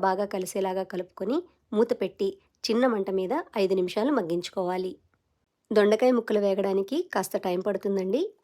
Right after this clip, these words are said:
ఐదు నిమిషాల తర్వాత మూత తీసేసి, ఒకసారి కలిపేసి, మరొక పది నిమిషాలు మూత లేకుండా చిన్న మంట మీద వేయించుకోవాలి. ముక్కలు మగ్గేలోపుగా మిక్సీ జార్లో పచ్చి కొబ్బరి ముక్కలు,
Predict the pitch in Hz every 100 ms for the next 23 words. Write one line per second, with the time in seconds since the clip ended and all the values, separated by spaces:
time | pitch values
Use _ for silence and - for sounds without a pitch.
0 | 220 214 226 220 247 226 226 208 208 196
1 | 196 - 196 196 190 196 - 214 202 -
2 | 185 202 185 185 185 - 311 370 _ -
3 | 208 220 - 202 202 202 - 208 196 -
4 | - 226 247 220 185 190 208 302 226 208
5 | 214 190 180 185 320 262 185 - - 185
6 | 185 180 - _ _ _ _ - 240 240
7 | 285 240 196 220 202 202 202 311 453 -
8 | 220 - 247 226 202 202 196 - 220 214
9 | 226 233 208 196 - 196